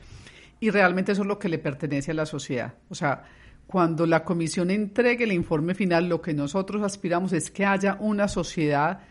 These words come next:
que sea capaz de hacer estas reflexiones que hemos estado haciendo. ¿Qué me corresponde hacer? Que haya una sociedad que diga, Mire, frente a estas acciones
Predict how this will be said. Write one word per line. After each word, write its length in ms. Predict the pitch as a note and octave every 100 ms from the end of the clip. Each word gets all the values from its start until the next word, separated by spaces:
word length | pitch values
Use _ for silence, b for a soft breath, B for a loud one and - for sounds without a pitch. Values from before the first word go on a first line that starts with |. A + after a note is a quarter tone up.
| B B B
que 140 | G3
sea 240 | F#3 E3+ D#3+
capaz 280 | F#3+ E3+
de 120 | C#3 F3
hacer 380 | F3+ F3 - -
estas 260 | F#3 G3
reflexiones 600 | F3+ - D3 - C3+ C#3+
que 80 | F3+
hemos 180 | E3 D#3
estado 320 | D3 C#3+ B2+
haciendo. 520 | D3 B3 F#3+ B2+ C3+ B B -
¿Qué 140 | - F#2
me 160 | C3+
corresponde 800 | - E3 D3 - - G3+ G3 F3+
hacer? 380 | F3+ F3+ B2 - B B B -
Que 120 | F#3
haya 160 | D#3+
una 160 | F#3 G3+
sociedad 400 | G3 E3+ E3+ D3
que 80 | F#3+
diga, 240 | F#3 D#3+
Mire, 240 | F3 D#3+ D#3
frente 360 | E3 D3 C#3+
a 60 | D#3+
estas 320 | E3+ A3 A3
acciones 800 | F#3+ - - G#3+ F#3 C#3 B2+